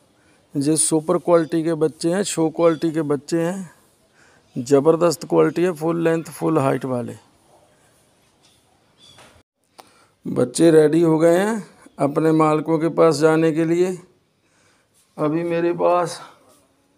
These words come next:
सिर्फ चार मेल रह गए भाई,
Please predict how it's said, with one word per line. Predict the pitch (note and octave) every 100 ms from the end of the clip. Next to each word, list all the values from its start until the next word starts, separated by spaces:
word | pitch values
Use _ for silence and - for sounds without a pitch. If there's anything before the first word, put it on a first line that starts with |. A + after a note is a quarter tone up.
| _ _ _ _ _ _ -
सिर्फ | D#3 D#3 E3
चार | E3 E3 E3 E3+
मेल | E3+ E3+
रह | E3+ E3 D#3
गए | E3+ F3
भाई, | F3 F3+